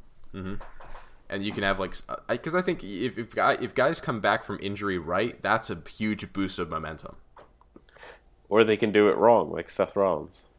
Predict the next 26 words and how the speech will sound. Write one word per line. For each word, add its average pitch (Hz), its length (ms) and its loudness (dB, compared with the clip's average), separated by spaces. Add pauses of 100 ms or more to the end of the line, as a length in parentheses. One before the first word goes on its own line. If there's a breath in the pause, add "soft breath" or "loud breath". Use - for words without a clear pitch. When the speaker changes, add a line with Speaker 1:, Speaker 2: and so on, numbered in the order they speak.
(120)
Speaker 1:
Or, - 320 0
or 127 200 2
they 123 120 0
can 120 220 -2
fucking 110 440 4
have 104 180 6
him 104 100 -4
come 107 160 -4
back 107 220 0
as 107 80 -4
a 104 60 -2
heel 117 200 0
when 92 140 -2
they're 92 80 -4
supposed - 320 -6
to - 160 4
be - 60 8
a - 40 6
babyface. - 720 -6 (2000 loud breath)
Oh 127 260 -4
my 120 60 -6
gosh. - 440 -6 (840)
That 120 160 -6
shit 104 340 -2
was 98 140 -10
hilarious. 90 640 -6